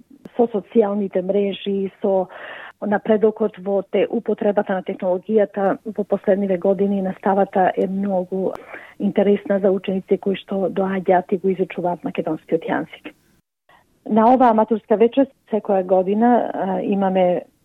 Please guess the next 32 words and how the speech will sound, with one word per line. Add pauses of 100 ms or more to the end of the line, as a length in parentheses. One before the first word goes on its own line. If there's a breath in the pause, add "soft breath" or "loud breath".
(120)
официјални
гости
кои
што
доаѓаат
на
секоја
матурска
вечер, (580 loud breath)
како
што (140)
се (280)
директорката
на
Саботните
центри
за
јазици,
господјата
Сана (220)
Зрејка,
и
оваа
година
и
секоја
година
ја
поддржува
оваа
матурска
вечер.